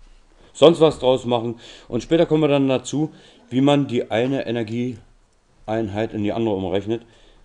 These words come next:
Das war Wärmeenergie, die in Kilojoule angegeben wird, ne? Wir geben das in Kilojoule im Allgemeinen an. Chemische Energie auch. Elektrische Energie gibt man an in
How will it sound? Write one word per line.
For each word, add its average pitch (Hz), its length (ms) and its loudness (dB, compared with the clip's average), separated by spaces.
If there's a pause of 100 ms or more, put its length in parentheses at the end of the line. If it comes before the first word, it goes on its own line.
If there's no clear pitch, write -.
(240)
Das 104 220 -4
war 98 180 2
Wärmeenergie, 117 600 -2
die 117 140 -2
in 92 140 -4
Kilojoule 107 500 -4
angegeben 120 540 -4
wird, 170 240 -6 (300)
ne? 117 160 -8 (340)
Wir 90 120 -12
geben 92 260 -6
das 90 160 -10
in 82 280 -10 (920)
Kilojoule 120 560 -2
im 127 180 -4
Allgemeinen 123 560 -2
an. 131 140 -6
Chemische 135 420 0
Energie 104 380 -4
auch. 139 400 -2 (640)
Elektrische 147 640 0
Energie 104 640 -2 (720)
gibt - 220 -14
man 120 140 0
an 113 400 -2
in 87 320 -6